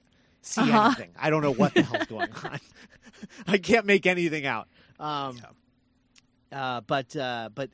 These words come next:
Speaker 1: but in general, I think that the ocean, I think you're totally dead on. The ocean looks gorgeous all the time. Um, so they're on the island, uh, and they find the, the chest. Um, there's this bit with the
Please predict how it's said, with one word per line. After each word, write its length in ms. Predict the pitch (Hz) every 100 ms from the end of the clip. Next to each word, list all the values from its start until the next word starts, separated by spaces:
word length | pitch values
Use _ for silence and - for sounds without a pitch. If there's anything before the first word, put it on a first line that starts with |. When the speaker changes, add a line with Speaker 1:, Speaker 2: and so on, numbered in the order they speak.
| 123
Speaker 1:
but 160 | 143
in 220 | 135 156 156
general, 500 | 135 131 123 110 104
I 80 | 107
think 220 | 131 107
that 160 | 110
the 160 | - 117
ocean, 300 | 113 - 107
I 80 | 104
think 160 | 113
you're 100 | 107
totally 340 | 101 123 95 95
dead 180 | 104 95
on. 200 | 90 90
The 120 | 98
ocean 220 | 92 - 69
looks 200 | - _
gorgeous 460 | 101 85 95 85
all 80 | -
the 80 | 101
time. 300 | - 107 113 _ _ _ _ _ _
Um, 420 | 147 160 156 147 135 _ _ _ _
so 120 | -
they're 140 | 196 214
on 160 | 254
the 120 | 247
island, 580 | 214 196 196 190 190 175 _ _ _
uh, 400 | 147 151 151 151 -
and 140 | 156
they 80 | 156
find 320 | 147 175 180
the, 320 | 170 165 160 156
the 100 | 151
chest. 580 | - 165 151 - - - _ _ _ -
Um, 520 | 131 139 139 135 127
there's 180 | 143 127
this 140 | 139
bit 280 | 117 151 147
with 160 | 139 139
the 160 | 139